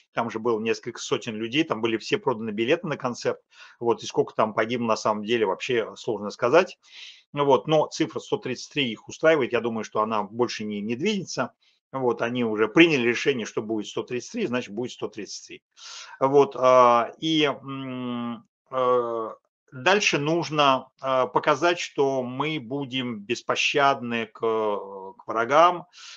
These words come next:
э, потому что этот уровень, э, ненависти надо повышать в обществе, да. Отсюда, кстати, потом, уже до этого, кстати, уже было, да, потому что я вам напомню, что когда кто-то там, Соловьёв сказал, что вот там двести одиннадцать тысяч, которые поставили подписи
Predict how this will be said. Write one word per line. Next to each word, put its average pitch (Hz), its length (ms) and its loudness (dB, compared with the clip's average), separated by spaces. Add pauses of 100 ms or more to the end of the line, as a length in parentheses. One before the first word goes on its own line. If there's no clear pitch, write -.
(140)
э, 123 220 2
потому 131 260 -4
что - 140 -4
этот - 340 0
уровень, 127 540 0
э, 117 280 0
ненависти 151 440 -4
надо 123 220 0
повышать 117 440 -4
в 123 40 0
обществе, - 400 -6
да. 117 160 2
Отсюда, 135 420 -2
кстати, - 340 -6
потом, 110 720 -10 (320)
уже 151 240 4
до 135 160 6
этого, 233 360 2
кстати, 131 280 -4
уже 113 220 0
было, 107 320 0
да, 131 160 4
потому 117 320 -8
что - 120 -10
я 117 80 0
вам 113 100 -4
напомню, 120 420 -2
что - 180 -12
когда 113 400 -2 (260)
кто-то - 240 -2
там, 104 120 -6
Соловьёв 175 440 2
сказал, 117 320 0
что 117 180 -4
вот 175 180 0
там 117 140 -2
двести 131 260 -4
одиннадцать 131 300 -4
тысяч, 143 160 -6
которые 110 340 -2
поставили 127 420 -2
подписи 120 600 -4